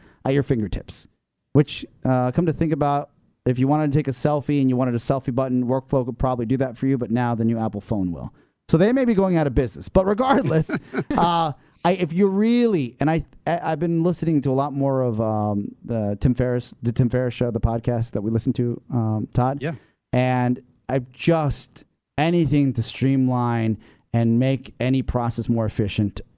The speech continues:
Speaker 1: I'm, I am a mark for, I will spend money on.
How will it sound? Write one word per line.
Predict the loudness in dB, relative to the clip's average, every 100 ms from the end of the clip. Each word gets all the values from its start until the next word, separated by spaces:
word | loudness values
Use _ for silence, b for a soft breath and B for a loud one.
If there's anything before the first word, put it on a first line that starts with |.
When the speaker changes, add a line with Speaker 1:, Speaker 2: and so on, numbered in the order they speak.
| _
Speaker 1:
I'm, | 0 2 0 -2
I | -2 2
am | 2
a | 4
mark | 2 0 -4
for, | -6 -2 -2 -2
I | -4 -4
will |
spend | -4 -2 0 0
money | 0 0 0
on. | 0 0 -2